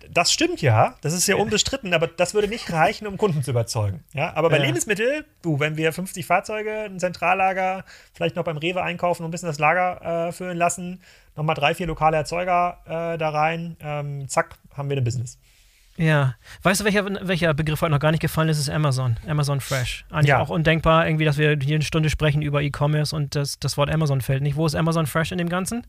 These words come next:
Speaker 1: Amazon Fresh hat sich zumindest in Europa so ein bisschen festgefahren. Die haben ihre Lebensmittelinitiativen, ähm, jetzt zurückgedampft vor zwei Jahren, als sie es nicht geschafft haben, ähm, viele große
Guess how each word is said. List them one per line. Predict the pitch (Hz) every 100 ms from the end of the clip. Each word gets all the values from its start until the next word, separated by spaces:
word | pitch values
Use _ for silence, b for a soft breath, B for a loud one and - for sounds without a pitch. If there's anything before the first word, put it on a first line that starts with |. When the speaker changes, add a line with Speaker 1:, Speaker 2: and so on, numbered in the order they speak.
| -
Speaker 1:
Amazon | 151 196 190
Fresh | - - - - 147 135
hat | 196 185
sich | 196 -
zumindest | - 175 170 190
in |
Europa | 156 165 220
so | 202
ein |
bisschen | 190 175
festgefahren. | 202 - 180 135 123 123
Die |
haben | 139
ihre | 151 143
Lebensmittelinitiativen, | 143 170 151 170 160 160 160 156 165 165 165 151 151
ähm, | 147 147 147 143 139 139 139 135
jetzt | 135 -
zurückgedampft | 135 175 180 135 143 -
vor | - 143
zwei | - 135
Jahren, | 135 151
als | 143 131
sie |
es | 151
nicht | 156
geschafft | - 151 151 143
haben, | 139 139 139 139 143
ähm, | 135 131 131
viele | - 151 139
große | 127 143 156 - 143 139 135 135